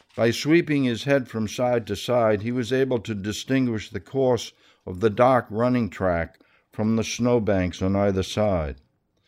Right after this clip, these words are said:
Using only a residue of peripheral light, he could compete. We laughed at the irony of a runner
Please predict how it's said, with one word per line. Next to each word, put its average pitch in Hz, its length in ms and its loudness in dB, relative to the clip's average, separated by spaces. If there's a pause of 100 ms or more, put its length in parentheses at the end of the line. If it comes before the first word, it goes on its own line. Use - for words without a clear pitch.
(400)
Using 135 540 0
only 131 340 2
a 110 80 4
residue 113 640 0
of 101 140 0
peripheral 113 500 -2
light, 107 460 0
he 113 140 -6
could 113 220 -6
compete. 113 540 -4 (920)
We 110 160 -2
laughed 123 440 4
at 92 100 -8
the 101 160 -2
irony 104 560 0
of 82 140 -6
a 85 100 -4
runner 92 400 -2